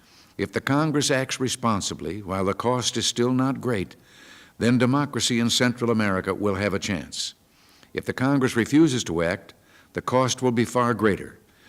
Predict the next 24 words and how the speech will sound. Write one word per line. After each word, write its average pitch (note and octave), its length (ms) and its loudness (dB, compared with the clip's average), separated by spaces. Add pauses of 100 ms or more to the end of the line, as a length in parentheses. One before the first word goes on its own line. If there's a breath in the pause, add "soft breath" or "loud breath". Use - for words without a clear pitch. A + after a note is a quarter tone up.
(140 soft breath)
The G2 180 2
enemies C3+ 340 4
of A2+ 100 0
democracy B2+ 580 0
will A#2+ 160 -2
intensify A2 720 -2
their F#2+ 160 0
violence, A#2+ 600 -4 (400 loud breath)
more C3 240 2
lives A#2+ 420 0
will G2+ 140 2
be E2+ 140 -2
lost, B2 520 -2 (480 loud breath)
and F2+ 160 -4
real C#3+ 300 4
danger B2 400 2
will G#2 160 2
come F#2 240 -4
closer B2 480 -2
and A#2 120 -4
closer G#2+ 360 -2
to F#2+ 160 0
our G2+ 140 0
shores. - 680 -6